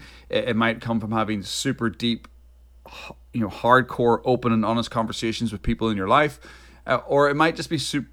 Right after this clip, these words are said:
it might just come from getting super clear on what you want and where you wanna go and who you are. And then you actually understand that a lot of the shit that you're doing, you shouldn't be doing it. So that's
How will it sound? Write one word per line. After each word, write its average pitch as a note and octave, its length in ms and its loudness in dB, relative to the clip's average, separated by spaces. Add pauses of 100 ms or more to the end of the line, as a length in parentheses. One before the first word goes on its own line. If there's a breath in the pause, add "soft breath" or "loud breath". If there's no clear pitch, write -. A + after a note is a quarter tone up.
(320)
it - 100 -12
might C#3+ 220 -4
just - 180 -12
come C#3+ 160 -4
from C3+ 160 -6
getting C3 200 0
super C3 280 -6
clear C3+ 280 -2
on C3 100 2
what C3+ 180 2
you B2+ 100 -2
want C#3 320 2
and A#2 160 2
where A#2+ 100 4
you B2+ 140 4
wanna A#2 160 0
go C#3 240 4
and A2+ 100 2
who A#2+ 80 2
you A#2 220 4
are. C#3 240 8
And A#2 140 2
then B2 80 2
you B2 140 4
actually C3 300 0
understand B2 500 -2
that - 80 -4
a - 40 -2
lot A#2+ 240 2
of A#2+ 100 -4
the A#2+ 80 -8
shit - 300 -4
that C3 80 -10
you're B2+ 100 -6
doing, C3 400 2 (240)
you B2 80 -4
shouldn't C3+ 260 -4
be C#3 60 0
doing F#3 220 4
it. - 160 2 (640 loud breath)
So - 140 -6
that's E3 260 4